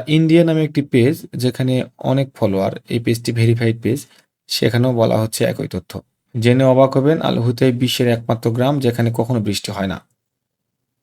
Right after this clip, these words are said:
এরকম আরও একটি পেজ থেকে একই তথ্য শেয়ার করা হচ্ছে,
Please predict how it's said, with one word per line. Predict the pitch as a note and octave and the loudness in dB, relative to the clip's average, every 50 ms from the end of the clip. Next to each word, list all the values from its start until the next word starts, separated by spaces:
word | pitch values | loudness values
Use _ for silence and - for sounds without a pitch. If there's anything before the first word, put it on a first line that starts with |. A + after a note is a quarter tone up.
| - | 0
এরকম | - D3 D3+ D3+ E3 E3 - - | 2 2 2 2 0 -2 -2 0
আরও | - C3 C3+ C#3+ | 2 2 4 4
একটি | C#3+ C#3+ C#3+ - C#3+ | 4 2 2 0 -4
পেজ | C#3+ - C3+ B2+ - - | -2 0 0 -2 -2 -4
থেকে | - - C3+ A#2 A#2 B2 E3 - - _ _ _ _ _ _ - | -6 -6 -4 0 0 -2 -2 -4 -8 _ _ _ _ _ _ -6
একই | - A#2 A2+ A#2+ A#2+ A#2+ | -4 -2 0 0 0 0
তথ্য | A#2+ B2 - - A#2+ | -2 -4 -6 -6 -6
শেয়ার | - - B2 A#2+ A2+ | -2 0 2 2 2
করা | A#2 A2+ A#2 A2+ | 2 2 2 2
হচ্ছে, | A2+ A#2+ A#2 A#2 - F#3+ G#3+ | 0 -2 -4 -6 -6 -6 -6